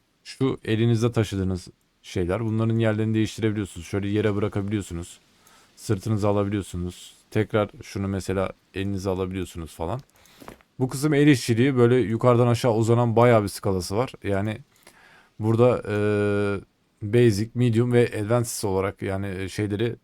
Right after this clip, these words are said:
yapabiliyorsunuz. E, ne derler? Barınaktır, kuledir falan filan, her şeyi yapabiliyorsunuz buradan.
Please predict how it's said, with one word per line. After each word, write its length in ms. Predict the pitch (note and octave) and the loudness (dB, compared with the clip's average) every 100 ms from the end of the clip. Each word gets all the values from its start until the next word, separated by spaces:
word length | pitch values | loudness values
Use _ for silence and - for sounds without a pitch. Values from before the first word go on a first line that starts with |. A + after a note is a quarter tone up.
| _ | _
yapabiliyorsunuz. 960 | G2+ G#2 G#2 G#2+ G#2+ - E2 - - _ - | -8 -4 -4 -2 -4 -4 -12 -14 -20 _ -18
E, 60 | F#2+ F2+ F2+ F2+ | -12 -8 -6 -6
ne 140 | F#2+ | -6
derler? 400 | F2+ E2 G#2 - _ _ _ _ _ _ _ _ _ _ _ G#2+ | -6 -6 -10 -14 _ _ _ _ _ _ _ _ _ _ _ 0
Barınaktır, 540 | A2+ A2 G#2+ - F2+ | 2 2 0 -4 -6
kuledir 420 | - G#2+ F#2+ F2+ | -2 0 0 -4
falan 320 | F2+ F#2+ F#2+ | -2 -2 -2
filan, 220 | F2+ F#2+ G#2+ | -4 -6 -2
her 160 | B2 | -2
şeyi 240 | A2 A#2 B2+ | 0 0 2
yapabiliyorsunuz 720 | A#2 A#2+ A2 A2 - F#2+ F2+ | 2 0 0 -2 -2 -6 -6
buradan. 380 | F#2 A#2 A#2+ | -6 -8 -8